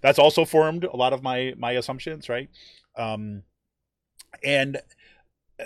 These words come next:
you know, when, when election times have come around for school boards, everything, nobody ever came to my door. You know, so I was like, you know, there's limited ways of, go, go, go, you know,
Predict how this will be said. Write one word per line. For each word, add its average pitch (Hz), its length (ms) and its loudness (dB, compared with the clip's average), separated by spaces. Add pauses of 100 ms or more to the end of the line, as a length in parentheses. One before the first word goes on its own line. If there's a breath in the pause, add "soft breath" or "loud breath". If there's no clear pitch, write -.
(140)
you 175 120 -4
know, 139 80 0
when, 135 280 -6
when 135 200 -6
election 135 360 -2
times 139 240 -4
have 143 80 -6
come 131 160 -6
around 143 220 -4
for 123 120 -10
school 139 260 -8
boards, 147 260 -4
everything, 156 280 -6
nobody 143 260 -2
ever 151 140 -4
came 156 160 -10
to 156 80 -6
my 160 80 -8
door. 180 420 -8 (560 soft breath)
You 120 80 -12
know, 127 100 -4
so 156 140 0
I - 20 4
was 151 80 -2
like, 156 180 -6
you 156 60 -6
know, 151 80 0
there's 135 160 -8
limited 151 320 -4
ways 143 240 -2
of, 127 160 -8
go, 135 240 -10
go, 135 220 -12
go, 113 260 -16
you 139 140 -16
know, 110 280 -10